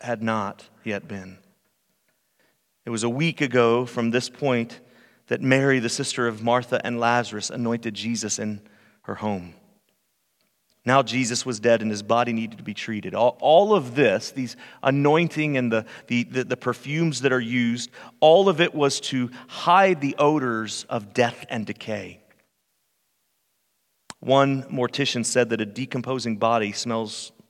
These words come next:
like very old chicken mixed with hot garbage. Not pleasant. So you can imagine, in, in these burial tombs, the families would all be buried together. So you can imagine that, that when someone would die, they'd have to open the tomb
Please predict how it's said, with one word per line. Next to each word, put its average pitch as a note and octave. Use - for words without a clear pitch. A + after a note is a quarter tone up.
like A2+
very B2
old A#2+
chicken A#2+
mixed A#2
with G#2
hot G#2
garbage. F2+
Not A2+
pleasant. G#2
So -
you G3
can A3
imagine, G3
in, G3+
in G#3
these G#3+
burial G#3
tombs, G3+
the D#3
families A3
would G3
all F#3+
be F3+
buried F#3
together. E3+
So D#3
you F3
can A3
imagine F#3
that, D3+
that F3
when F3
someone G#3
would F3
die, G3
they'd F3
have F3+
to D#3
open F#3+
the G3+
tomb F#3+